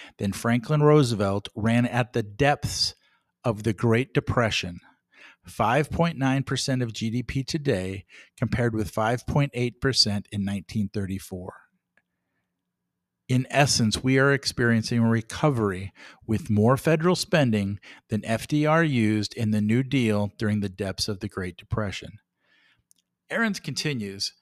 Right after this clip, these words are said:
and it is as if he's been reading my mind.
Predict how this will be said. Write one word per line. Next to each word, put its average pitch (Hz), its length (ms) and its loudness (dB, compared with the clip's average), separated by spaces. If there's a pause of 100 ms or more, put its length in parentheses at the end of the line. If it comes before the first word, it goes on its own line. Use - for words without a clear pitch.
(140)
and 131 140 -2
it 135 120 -2
is 131 160 0
as 143 180 2
if - 60 -8
he's 147 220 4
been 139 180 4
reading 135 320 6
my 120 160 6
mind. 95 480 -2